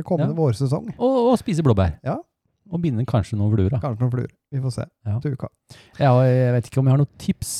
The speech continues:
Speaker 2: eh, om vinterstid. Eh, jo, jeg har et lite tips.
Speaker 1: Har du det?
Speaker 2: Da går jeg tilbake til noe jeg alltid messer om da, om vinteren.
Speaker 1: Ja.
Speaker 2: Eh, når du skal på tur om vinteren, så pass på at du er tørr på tærne
Speaker 1: Ja.
Speaker 2: før du tar på deg sokkene,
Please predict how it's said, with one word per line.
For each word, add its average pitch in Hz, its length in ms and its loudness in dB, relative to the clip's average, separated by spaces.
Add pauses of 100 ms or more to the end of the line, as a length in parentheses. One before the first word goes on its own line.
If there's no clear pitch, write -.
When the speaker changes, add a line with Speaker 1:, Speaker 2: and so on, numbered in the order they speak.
Speaker 2:
eh, 165 320 4
om 160 80 2
vinterstid. 170 560 0
Eh, 185 560 0
jo, 165 160 6
jeg 220 80 -2
har 185 160 2
et 254 80 -4
lite 214 160 -2
tips. - 220 -4 (180)
Speaker 1:
Har 147 80 8
du 185 80 4
det? 320 80 0 (560)
Speaker 2:
Da 135 80 4
går 156 160 6
jeg 151 60 2
tilbake 139 340 2
til 120 560 4
noe 117 160 4
jeg 110 80 4
alltid 101 400 0
messer 98 400 2
om 120 160 2
da, 180 80 2
om 143 160 0
vinteren. 175 400 -2
Speaker 1:
Ja. 139 160 0 (320)
Speaker 2:
Eh, 117 640 4
når 123 160 4
du 131 80 0
skal 95 160 -2
på - 80 0
tur 101 240 0
om 95 80 0
vinteren, - 240 -8 (400)
så - 240 2 (480)
pass 139 160 0
på - 80 -2
at - 80 0
du 117 80 2
er - 160 0
tørr 98 160 4
på - 160 -2
tærne 127 320 0 (240)
Speaker 1:
Ja. 113 140 -6 (720)
Speaker 2:
før 107 320 4
du 131 80 2
tar 120 160 2
på 101 80 -2
deg 110 80 -2
sokkene, 151 400 2